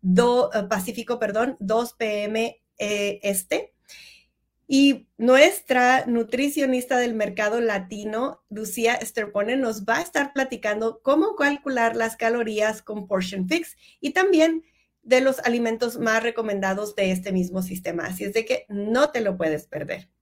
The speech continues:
Apúntalo en tu calendario porque necesitas estar ahí. Otra cosa que necesita te-, estar en tu calendario definitivamente es este jueves.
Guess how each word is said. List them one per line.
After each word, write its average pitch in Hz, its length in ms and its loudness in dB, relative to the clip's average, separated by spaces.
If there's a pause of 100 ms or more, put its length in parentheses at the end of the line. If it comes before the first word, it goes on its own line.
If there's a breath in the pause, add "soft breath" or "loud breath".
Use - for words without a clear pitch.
(180)
Apúntalo 214 480 -2
en 226 100 0
tu 190 100 -8
calendario 196 500 2
porque 196 260 -6
necesitas 190 640 -6
estar 190 280 -6
ahí. 180 280 -2 (1300)
Otra 285 540 6
cosa 262 380 0
que 247 140 -2
necesita 311 720 -2
te-, 320 340 0 (100)
estar 269 300 -2
en 285 320 -2
tu 294 140 -10
calendario 240 640 -2
definitivamente 240 1120 -4 (460 loud breath)
es 285 560 8
este 302 560 2
jueves. 247 760 -2